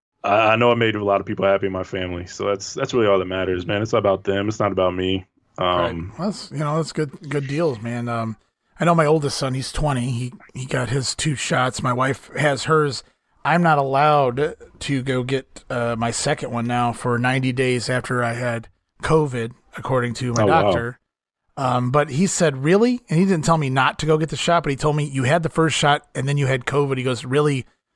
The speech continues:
Speaker 2: the odds of you ever getting it again are, like, a gazillion to one." But, um, yeah, so I have to wait at least ninety days to go get the, the second shot right now because all, all the antibodies and things are already technically inside of me, I guess, to some degree.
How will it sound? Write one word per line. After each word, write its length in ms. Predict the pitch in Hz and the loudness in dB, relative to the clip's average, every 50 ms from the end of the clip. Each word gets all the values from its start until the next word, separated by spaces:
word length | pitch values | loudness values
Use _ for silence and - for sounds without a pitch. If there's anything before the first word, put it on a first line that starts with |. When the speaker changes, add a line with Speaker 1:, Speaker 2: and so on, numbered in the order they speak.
| _ - | _ -8
Speaker 2:
the 120 | 139 127 | -6 -2
odds 300 | 123 131 139 143 139 139 | 2 2 2 2 2 -2
of 80 | 127 123 | -4 -2
you 200 | 131 143 143 151 | 0 0 0 2
ever 280 | 139 139 139 139 135 | 2 0 0 0 -2
getting 240 | 127 127 131 131 127 | 0 0 0 0 0
it 100 | 127 123 | 0 -2
again 240 | 120 117 123 120 120 | -2 -2 -4 -2 -2
are, 100 | 120 120 | -2 -2
like, 280 | 117 117 117 110 - - | -2 -2 -4 -6 -8 -10
a 60 | 135 | -8
gazillion 720 | 123 127 123 113 113 120 120 120 120 117 117 117 104 98 - - | -4 -4 -4 -4 -2 -4 -4 -2 -2 -4 -4 -6 -8 -12 -16 -12
to 100 | - 120 | -10 -8
one." 460 | 110 113 131 135 131 117 107 104 107 _ _ _ _ _ _ _ _ _ _ _ - | -6 -4 -2 0 0 0 -2 -4 -6 _ _ _ _ _ _ _ _ _ _ _ -6
But, 200 | 131 120 117 113 | -4 -4 -2 -2
um, 280 | 113 113 110 110 107 - | -4 -4 -6 -6 -6 -2
yeah, 220 | - 160 156 147 | 0 2 2 2
so 180 | 139 - - 143 | 2 0 0 2
I 60 | 143 | 2
have 80 | 160 - | 2 2
to 80 | - | 0
wait 100 | 143 139 | -2 -2
at 60 | 131 127 | -2 -2
least 160 | 123 - - | -4 -4 -2
ninety 260 | 131 123 123 120 120 | -2 -2 -2 -2 -2
days 280 | 117 123 123 127 113 - | -2 -2 -2 -2 -4 -6
to 80 | - | -6
go 140 | - 123 117 | -6 -6 -4
get 180 | 113 123 113 - | -4 -6 -8 -8
the, 140 | 120 117 | -10 -10
the 140 | 120 127 120 | -10 -10 -10
second 340 | 113 - - 120 - - 110 | -8 -6 -6 -6 -6 -6 -8
shot 280 | - - 127 117 117 117 | -4 -2 -2 -2 0 -2
right 160 | 113 117 117 | -2 -2 -2
now 120 | 120 120 117 | -2 -2 -2
because 260 | 123 - - 113 123 | -2 -4 -4 -2 0
all, 220 | 127 120 117 123 127 | 0 2 2 0 0
all 240 | - 139 139 131 | 0 2 2 2
the 120 | 127 127 131 | 0 -2 -2
antibodies 500 | 135 135 139 135 131 127 127 127 120 120 | -2 0 0 2 2 2 2 2 0 -4
and 100 | 123 113 | -6 -4
things 220 | 135 135 127 117 | -4 -4 -2 -2
are 60 | 123 123 | 0 0
already 340 | 123 123 123 120 123 117 _ _ _ _ _ _ - | 0 0 -2 -4 -6 -10 _ _ _ _ _ _ -6
technically 460 | - 160 160 139 143 127 127 135 127 123 | 0 0 2 2 0 -2 -4 -4 -4 -4
inside 340 | 120 120 - 147 147 147 | -2 0 0 2 2 2
of 60 | 139 127 | 2 0
me, 100 | 127 120 | -2 -4
I 80 | 117 | -4
guess, 440 | 117 127 143 151 127 120 - - _ _ _ _ _ _ _ _ _ _ _ - | -2 -2 0 0 0 -2 -4 -10 _ _ _ _ _ _ _ _ _ _ _ -10
to 100 | - 135 120 | -8 -6 -2
some 180 | - 156 156 | 0 2 2
degree. 420 | 143 131 117 113 107 107 107 107 | 2 0 -2 -4 -4 -4 -6 -8